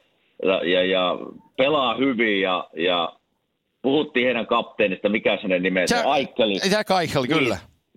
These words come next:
Speaker 1: Että nyt on, nyt on löytynyt vähän niitä johtajuus, että blokataan ja taklataan ja tehdään töitä puolustussuuntaan ja näytetään vähän muille, että nyt mussa on sitä kapteeniarvosta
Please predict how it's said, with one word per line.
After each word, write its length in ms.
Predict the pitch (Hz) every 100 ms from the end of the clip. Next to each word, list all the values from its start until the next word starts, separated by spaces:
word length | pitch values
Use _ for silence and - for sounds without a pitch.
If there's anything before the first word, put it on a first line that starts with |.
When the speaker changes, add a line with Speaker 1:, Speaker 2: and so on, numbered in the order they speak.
| - - -
Speaker 1:
Että 260 | 135 -
nyt 260 | 147 185 185
on, 140 | 156
nyt 220 | 165 180
on 120 | 165 151
löytynyt 400 | 156 147 143 139
vähän 240 | 156 147
niitä 160 | 120 131
johtajuus, 640 | 135 147 - 117 113 110 - - 92 -
että 300 | - 101 110 92 - -
blokataan 580 | - 147 147 131 113 117
ja 60 | 110
taklataan 840 | - 123 - 117 107 110 107 107
ja 380 | 107 107 101 80 71
tehdään 460 | - 139 135 117 107
töitä 280 | 127 120 110
puolustussuuntaan 960 | - 113 113 - 98 - 104 95 95 95
ja 60 |
näytetään 500 | 98 113 104 95 101
vähän 220 | 95 113 101
muille, 340 | 107 104 95
että 200 | 87 -
nyt 260 | 95 95 - _ _ _ _
mussa 300 | - 95 -
on 140 | 110 113
sitä 220 | 107 101 95
kapteeniarvosta 1000 | 104 - - 95 92 95 98 92 -